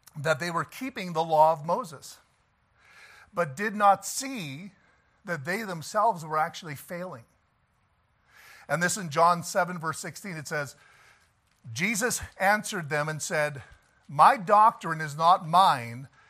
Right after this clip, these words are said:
but his that sent me. If any man will do his will,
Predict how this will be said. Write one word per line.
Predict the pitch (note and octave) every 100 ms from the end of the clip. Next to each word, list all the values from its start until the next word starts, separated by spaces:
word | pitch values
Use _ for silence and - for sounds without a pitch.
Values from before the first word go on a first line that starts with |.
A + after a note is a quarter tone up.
| _ _
but | C#3+ D#3+
his | A#2+ G#3 D#3+
that | E3 D3+
sent | - F#3 D3+ C3
me. | B2+ G#2+ _ _ _ _ _ _ _ _ _
If | - C3+
any | G#3 E4+
man | B3 A3+ A3+
will | G3 E3+
do | C3 F3+ A#3 C4
his | D#3+ G3 D3+
will, | D#3+ A3+ G#3 A#2+ A2+